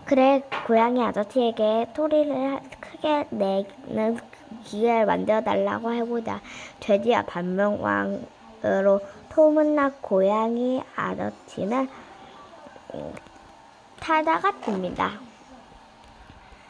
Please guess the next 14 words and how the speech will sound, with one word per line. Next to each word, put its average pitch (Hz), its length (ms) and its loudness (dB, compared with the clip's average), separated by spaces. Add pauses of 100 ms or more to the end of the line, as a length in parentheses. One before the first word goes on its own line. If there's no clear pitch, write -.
(280)
"아저씨, 311 580 0
소리를 392 420 2
크게 392 280 -4
하는 359 300 -2
기계를 262 360 -4
만들려면 247 520 0
며칠 339 500 -2
걸릴까요?" 226 680 0 (1160)
돼지는 247 460 0
하루에 302 480 2
몇 214 240 2
번씩이나 277 540 -2
고양이 214 380 -2
아저씨 214 640 -2